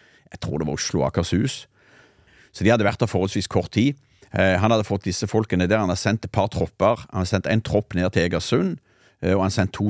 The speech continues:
tropper, en mitraljøsetropp og en maskingeværtropp ut til Sola, til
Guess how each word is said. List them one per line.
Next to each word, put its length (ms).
tropper, 340
en 140
mitraljøsetropp 880
og 80
en 80
maskingeværtropp 880
ut 240
til 80
Sola, 460
til 380